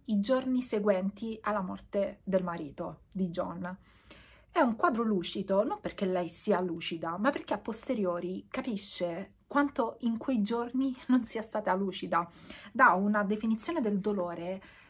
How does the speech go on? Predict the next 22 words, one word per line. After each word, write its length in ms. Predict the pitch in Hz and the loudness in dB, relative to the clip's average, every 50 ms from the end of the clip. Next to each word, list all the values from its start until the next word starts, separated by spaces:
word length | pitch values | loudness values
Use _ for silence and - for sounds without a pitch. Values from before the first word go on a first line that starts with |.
| - _ _ | -20 _ _
eh, 220 | - - - - - - | -12 -12 -12 -12 -14 -6
molto 760 | - 220 202 208 233 277 320 - - - 359 269 - - - _ _ _ _ _ _ _ _ _ _ _ _ _ | 2 6 6 8 8 8 6 4 0 0 0 0 0 -2 -8 _ _ _ _ _ _ _ _ _ _ _ _ _
bella, 680 | - 190 180 196 175 156 170 180 185 180 190 220 220 - _ _ _ _ _ _ _ _ | 0 4 6 6 6 6 2 0 0 0 0 0 -2 -8 _ _ _ _ _ _ _ _
ma 140 | 240 269 277 247 233 | -2 0 0 0 0
anche, 640 | 220 208 202 202 - - 214 220 226 262 285 - _ | 0 0 -2 -4 -2 -4 -2 -2 -2 -4 -8 -12 _
ehm, 720 | _ 233 214 214 214 208 208 208 208 208 208 208 214 - - | _ -6 -6 -4 -4 -6 -6 -6 -6 -4 -4 -6 -6 -8 -6
la 160 | - 262 254 | -2 -2 0
contestualizza 840 | 262 - 220 220 254 254 - - 254 240 240 247 247 - - 277 285 285 269 - | 0 0 -2 -2 -2 -6 -8 -8 -8 -6 -4 -6 -6 -6 -6 -6 0 0 0 0
all'interno 880 | 233 220 220 233 247 254 - - 180 180 - - 202 220 220 226 - - _ _ _ _ _ _ _ _ _ _ - - | 0 -2 0 0 0 0 0 0 -2 -2 0 0 2 2 2 0 -2 -8 _ _ _ _ _ _ _ _ _ _ -4 0
di 160 | 208 208 247 | 2 4 6
una 140 | 254 294 285 | 6 6 4
serie 300 | - - 160 190 196 196 | 4 2 0 0 0 0
di 80 | 202 | 0
riferimenti 1000 | 202 190 190 - 190 190 190 185 175 165 170 170 180 - - - 185 170 175 - - - - - - - - - - - | 0 0 0 -2 -2 -2 0 -2 -2 -4 -6 -8 -10 -10 -6 -4 -4 -4 -4 -8 -16 -20 -18 -18 -16 -16 -16 -18 -16 -2
e, 320 | - 285 254 214 208 - - | 0 2 2 2 0 -2 -4
eh, 500 | - 202 202 202 202 202 202 202 208 220 | -4 -2 -2 0 -2 -2 -2 -2 0 4
la 140 | 233 269 | 4 4
mette 340 | 285 247 185 - - - 196 | 4 2 0 -4 -4 -4 -2
per 120 | 190 208 208 | -2 0 -2
esempio 560 | 220 - 208 175 180 185 - 202 190 185 - - | -2 -2 -2 -2 -2 -2 0 2 2 2 2 2
in, 600 | 220 208 196 196 196 196 190 190 185 175 170 - - - - | 4 4 6 6 4 4 2 2 0 -2 -6 -8 -14 -12 -10
ehm, 300 | - 196 - 202 196 | -8 -8 -6 -8 -10